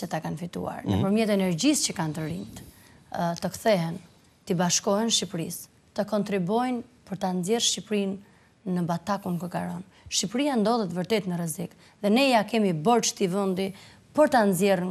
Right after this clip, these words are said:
Speaker 1: nga pika ku ka rënë. Dhe kjo bëhet vetëm nëpërmjet të rinjve, të shkolluar, të mirë shkolluar, të talentuar, po mbi gjitha që e duan vendin e tyre. Se nëse ti do dihen, patjetër që do dhe vendin tënd.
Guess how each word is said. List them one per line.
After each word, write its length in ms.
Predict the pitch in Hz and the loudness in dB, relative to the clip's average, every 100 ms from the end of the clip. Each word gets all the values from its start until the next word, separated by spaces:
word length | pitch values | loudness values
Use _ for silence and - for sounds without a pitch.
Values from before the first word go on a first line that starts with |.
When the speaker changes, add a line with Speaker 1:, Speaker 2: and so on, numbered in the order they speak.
| 180 | 2
Speaker 1:
nga 160 | 190 | 2
pika 380 | 185 - 190 175 | 2 0 0 0
ku 80 | 175 | -2
ka 80 | 175 | -2
rënë. 220 | 175 180 - - - 196 | -2 -2 -6 -14 -12 -10
Dhe 60 | |
kjo 160 | - 220 | 0 0
bëhet 400 | 180 202 196 170 | 2 4 2 2
vetëm 300 | 180 247 262 | -2 0 0
nëpërmjet 360 | 233 214 214 208 | 2 2 0 2
të 80 | 208 | 2
rinjve, 360 | 196 196 185 180 180 - - | 4 4 2 0 -4 -16 -6
të 80 | 247 | 0
shkolluar, 680 | - 233 208 196 185 185 185 | 2 4 4 4 4 4 2
të 80 | 226 | 2
mirë 200 | 220 214 | 2 2
shkolluar, 600 | - 214 202 190 185 180 185 | 2 2 2 4 4 2 0
të 100 | 214 | 2
talentuar, 760 | 233 226 220 208 214 202 196 190 - - | 4 4 2 2 2 4 4 2 -6 -6
po 80 | 254 | 2
mbi 200 | 254 269 | 4 4
gjitha 280 | 175 294 - | 2 0 0
që 160 | - 202 | 0 0
e 40 | |
duan 320 | 180 240 214 175 | 2 2 2 0
vendin 260 | 175 170 | -2 -2
e 60 | 175 | -4
tyre. 340 | - - - - - - | -6 -6 -8 -10 -20 -14
Se 120 | - 226 | -2 0
nëse 360 | 196 285 285 - | 4 2 0 -4
ti 100 | 214 | 0
do 120 | 208 | 0
dihen, 380 | 180 247 269 220 | 2 2 2 0
patjetër 320 | 196 208 - | -2 -2 -4
që 120 | 269 | -2
do 120 | 247 | 0
dhe 100 | 247 214 | 0 0
vendin 340 | 208 185 180 | 0 0 -2
tënd. 200 | 185 | -4